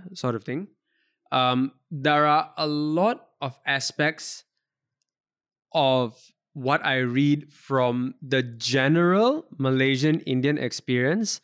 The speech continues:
that I can't really relate to, and therefore, respectfully,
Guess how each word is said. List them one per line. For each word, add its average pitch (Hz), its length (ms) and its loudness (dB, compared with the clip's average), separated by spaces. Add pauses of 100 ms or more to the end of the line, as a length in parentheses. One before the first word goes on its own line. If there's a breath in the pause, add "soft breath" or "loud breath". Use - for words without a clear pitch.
(340 soft breath)
that 131 220 -2
I 131 120 0
can't 180 440 -2
really 135 300 2
relate 120 440 -2
to, 196 260 0 (280 soft breath)
and 131 220 0
therefore, 151 380 2
respectfully, 151 920 0